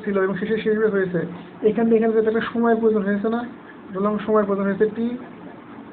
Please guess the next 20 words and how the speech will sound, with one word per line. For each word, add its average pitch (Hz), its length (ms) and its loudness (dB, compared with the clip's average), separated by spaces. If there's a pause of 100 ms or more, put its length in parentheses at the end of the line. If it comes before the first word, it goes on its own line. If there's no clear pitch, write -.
(600)
এখন 226 320 4
বলো 208 400 6
যদি 185 220 -2
কোনো 226 200 2
বস্তু 233 400 0
একটা 196 480 2 (180)
আদি 196 260 2
বেগ 202 220 0
থাকে, 196 200 0
শেষ 185 220 -2
বেগ 196 120 -2
থাকে, 202 200 0
সময় 208 220 2
থাকে, 185 300 0 (400)
তাহলে 190 140 4
তার 202 100 4
অবশ্যই 214 320 4
ত্বরণের 233 480 2
সৃষ্টি 233 160 -2
হবে, 226 240 4